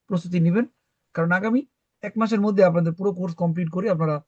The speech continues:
আগামী মাসে পরীক্ষা দিতে পারবেন, সেভাবে আপনাদেরকে তৈরি করা হইতেছে। আর জিসান বাংলা স্কুলের সফলতার পাঁচ বছর পূর্তি উপলক্ষে আপনাদেরকে অভিনন্দন, শুভেচ্ছা, অনেক অনেক ভালোবাসা। যারা আমাদের পাশে আছেন সব সময়, আমাদেরকে ভালোবাসা দেন, আমাদেরকে পজিটিভ থিংকিং করেন,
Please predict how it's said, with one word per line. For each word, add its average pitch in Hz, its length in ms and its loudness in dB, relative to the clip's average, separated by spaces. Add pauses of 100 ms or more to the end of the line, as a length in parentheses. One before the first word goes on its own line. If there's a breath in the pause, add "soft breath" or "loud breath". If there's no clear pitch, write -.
(320)
আগামী 170 220 0
মাসে 160 180 0
পরীক্ষা 151 280 -2
দিতে 165 200 0
পারবেন, 151 280 0
সেভাবে 165 320 0
আপনাদেরকে 160 400 -4
তৈরি 170 200 -2
করা 156 160 0
হইতেছে। 135 280 -10 (840 soft breath)
আর 151 260 -2 (100)
জিসান 165 300 0
বাংলা 208 240 2
স্কুলের 208 300 0
সফলতার 185 440 0
পাঁচ 180 280 2
বছর 180 300 -2
পূর্তি 170 260 -10
উপলক্ষে 185 380 -4
আপনাদেরকে 160 420 0
অভিনন্দন, 170 540 4
শুভেচ্ছা, 160 460 -2
অনেক 165 260 -4
অনেক 160 160 -4
ভালোবাসা। 160 420 2 (580)
যারা 156 140 2
আমাদের 156 240 0
পাশে 165 300 0
আছেন 175 180 2
সব 208 200 -4
সময়, 220 280 -2 (360)
আমাদেরকে 160 320 0
ভালোবাসা 165 400 4
দেন, 175 200 4
আমাদেরকে 156 340 0
পজিটিভ 170 340 -2
থিংকিং 170 360 0
করেন, 175 240 -2